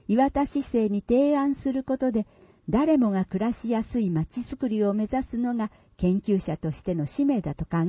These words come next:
えています。そして、その根底にあるのが、心の余裕イコール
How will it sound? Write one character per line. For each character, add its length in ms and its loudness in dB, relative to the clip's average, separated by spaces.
え 120 0
て 120 -6
い 100 -6
ま 140 -8
す。 220 -20
そ 220 0
し 180 -12
て、 180 2
そ 180 4
の 200 2
根 200 4
底 240 2
に 140 2
あ 80 0
る 100 0
の 140 0
が、 180 -2
心 480 2
の 140 2
余 280 4
裕 300 0
イ 80 -4
コ 300 2
ー 40 2
ル 180 -2